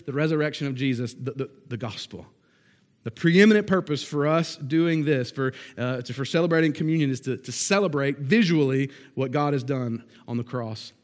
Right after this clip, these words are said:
in his own son. And so as we do that today, uh, we're looking backwards. We're looking, and, and here's the, here's the incredible thing, the aspect of communion. This is where God's doing this, this, this, this supernatural work of, of union and unity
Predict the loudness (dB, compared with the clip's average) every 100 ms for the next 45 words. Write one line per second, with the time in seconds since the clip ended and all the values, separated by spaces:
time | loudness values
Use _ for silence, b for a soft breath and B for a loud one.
0 | -6 -4 -2 -4 -6 -6 -10 -10 -14 _
1 | _ _ _ _ _ _ -8 -4 -2 0
2 | 0 2 0 -2 -6 -4 -6 -8 B B
3 | -12 -8 -8 -8 -4 -4 -2 -4 -2 -4
4 | -4 -10 -16 -14 -8 -6 -4 -6 -8 B
5 | B -8 -6 -4 -2 -2 -4 -6 -4 -4
6 | -4 -4 -4 -4 -4 -4 -6 -6 -6 -6
7 | -8 -8 -10 -8 -4 -2 0 -2 -4 -8
8 | B B B -6 -4 -4 -2 -2 -4 -2
9 | 2 4 2 -2 -4 -8 -8 -8 -8 -8
10 | -10 -10 -6 -6 -2 -2 -2 -4 -4 -4
11 | -6 -8 -10 -8 -4 -2 -2 -4 -4 -2
12 | -2 -4 -6